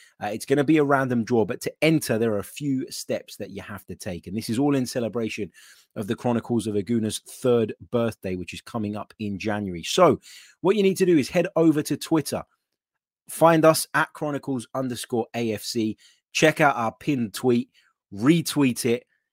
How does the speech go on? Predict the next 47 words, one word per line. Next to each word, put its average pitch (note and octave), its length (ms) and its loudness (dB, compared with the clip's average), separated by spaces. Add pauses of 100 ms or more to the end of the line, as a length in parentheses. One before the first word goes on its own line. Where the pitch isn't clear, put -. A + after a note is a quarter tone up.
(560)
comment D#3 420 4
done B2 340 2 (140)
in B2 180 0
the A2+ 80 0
comments A#2+ 400 0
when G#2+ 140 -6
you've F#2+ 120 -8
done A2+ 220 0
that. G2 160 -8
But - 200 -6
also C#3+ 360 0
you G2+ 160 -4
have A#2+ 220 -8
to C3 80 -2
make A#2+ 180 -4
sure A2 300 -2
that G2+ 120 -12
you're G#2+ 140 -4
subscribed A2+ 880 -2 (360)
to A#2+ 480 0
the A2 140 -4
YouTube G#2 500 -4
channel. F#2+ 240 -8
That's F#2+ 180 -12
the - 140 -12 (120)
only C3 480 -4
way A#2 160 -2
you A2 180 -6
can A2 300 -8
enter. A2 340 -8 (440)
Had D#3 140 4
a E3 40 2
few E3+ 160 -2
people D3 320 0
reaching C3+ 380 -2
out, C3 200 0
asking C3 400 -4
me A#2+ 220 -2 (720)
how A#2+ 200 0
they A2+ 100 -4
can A#2 160 -8
enter A2+ 260 -8
if A#2 140 -10
they A2 140 -6
don't A#2+ 220 -2
have G#2 200 -10
Twitter. B2+ 400 0